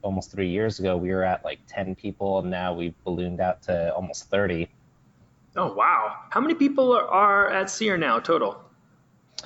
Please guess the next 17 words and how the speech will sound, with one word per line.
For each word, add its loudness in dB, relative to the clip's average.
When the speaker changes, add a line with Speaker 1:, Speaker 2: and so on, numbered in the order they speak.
Speaker 1:
Uh, 4
we're, -2
uh, 4
maybe -4
about 0
a -2
little 0
over -2
a 0
hundred, -6
hundred -6
ten, -4
hundred -6
twenty. -4
I -4
mean, -4
y-, -6